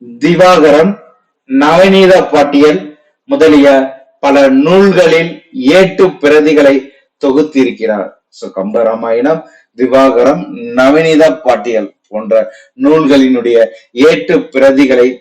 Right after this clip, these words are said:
தொகுத்தவர் இந்த கவிமணி தேசிய விநாயகம் பிள்ளை. திருவனந்தபுரத்துல இருக்கும் பொழுது ஆயிரத்தி தொள்ளாயிரத்தி ஒன்று, ஆயிரத்தி தொள்ளாயிரத்தி முப்பத்தி ஒன்று, ஆயிரத்தி தொள்ளாயிரத்தி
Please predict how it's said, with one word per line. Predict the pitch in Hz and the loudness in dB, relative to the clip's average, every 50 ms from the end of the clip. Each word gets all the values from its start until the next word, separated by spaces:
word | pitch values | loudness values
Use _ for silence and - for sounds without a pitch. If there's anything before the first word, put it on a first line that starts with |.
| _ | _
தொகுத்தவர் | - 135 127 139 151 156 - - 139 123 123 - - - - - _ | -6 -4 -2 -2 -2 -2 -2 -4 -2 -2 0 -2 -2 -4 -4 -8 _
இந்த | _ 95 101 107 104 - - | _ -14 -12 -12 -12 -12 -10
கவிமணி | 95 98 107 113 107 107 107 107 107 104 104 | -8 -8 -8 -8 -10 -10 -10 -12 -12 -14 -14
தேசிய | 107 104 104 101 - - 101 104 104 92 | -14 -14 -14 -14 -14 -14 -12 -10 -10 -12
விநாயகம் | - 98 98 95 95 98 98 - 98 98 95 92 | -12 -12 -14 -12 -12 -10 -10 -10 -12 -12 -12 -16
பிள்ளை. | _ _ 101 95 95 - _ _ _ _ _ _ _ _ _ _ _ _ _ _ _ _ _ _ _ _ _ _ - | _ _ -20 -20 -20 -20 _ _ _ _ _ _ _ _ _ _ _ _ _ _ _ _ _ _ _ _ _ _ -2
திருவனந்தபுரத்துல | 180 196 202 226 220 214 208 202 202 190 208 202 - 185 180 170 160 - - 165 156 156 143 139 | 0 2 2 4 2 2 2 2 2 2 0 0 0 0 0 0 0 -2 -2 0 0 2 2 2
இருக்கும் | 147 151 151 143 156 160 151 | 2 2 2 2 2 2 2
பொழுது | 147 139 139 131 135 131 | 2 2 2 2 2 2
ஆயிரத்தி | 120 123 135 139 147 147 143 - - 151 | 2 2 2 2 2 0 -2 -2 -4 -6
தொள்ளாயிரத்தி | - - 139 131 127 127 131 131 131 131 - 143 127 | -6 -4 -2 0 2 2 2 0 -2 -2 -4 -4 -4
ஒன்று, | 120 117 131 135 143 165 180 185 185 - _ _ _ _ _ | -2 -2 -2 -2 -2 0 0 0 -2 -4 _ _ _ _ _
ஆயிரத்தி | 123 127 147 151 156 156 - - - 160 | -4 -2 0 2 2 2 2 0 -2 -4
தொள்ளாயிரத்தி | 151 - 143 135 135 135 135 135 131 - - 151 | -4 0 0 2 2 4 2 2 0 -2 -4 -4
முப்பத்தி | 135 123 - - 147 143 - 143 131 | -4 -6 -6 -6 -8 -8 -6 -4 -4
ஒன்று, | 120 113 104 104 | -4 -4 -4 -4
ஆயிரத்தி | 101 104 - 127 131 - - 139 | -4 -2 -2 -2 -2 -4 -6 -10
தொள்ளாயிரத்தி | 135 123 127 131 127 127 123 120 120 | -12 -6 -2 -2 0 0 -2 -2 -2